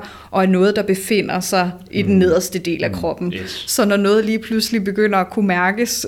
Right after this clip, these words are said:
Speaker 1: øh,
Speaker 2: Mm.
Speaker 1: andre steder og sådan noget, så kan vi blive sådan helt forvirret, ikke? Og som
Speaker 2: Ja.
Speaker 1: du også oplever sådan,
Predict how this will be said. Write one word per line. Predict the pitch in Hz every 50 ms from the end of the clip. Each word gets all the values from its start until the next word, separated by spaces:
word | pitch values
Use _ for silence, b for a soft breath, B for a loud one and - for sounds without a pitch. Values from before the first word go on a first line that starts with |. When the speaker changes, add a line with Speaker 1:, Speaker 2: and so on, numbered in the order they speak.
| - -
Speaker 1:
øh, | 170 190 185 180 175
Speaker 2:
Mm. | - -
Speaker 1:
andre | - 190 196 214 214 - 226
steder | 220 - - - 190 190 196 208 226
og | 214 202
sådan | 202 202
noget, | 185 175 180
så | 190 196
kan | 196 226
vi | 208 214
blive | 208 196 185
sådan | 180 175 190
helt | 196 208 247 262 254 254
forvirret, | - 247 214 190 190 175 175 143 - 190 214
ikke? | 233 -
Og | 208 202
som | - 196
Speaker 2:
Ja. | 196
Speaker 1:
du | - 208 190
også | 180 185 196
oplever | 185 175 175 220 196 175 185
sådan, | 196 185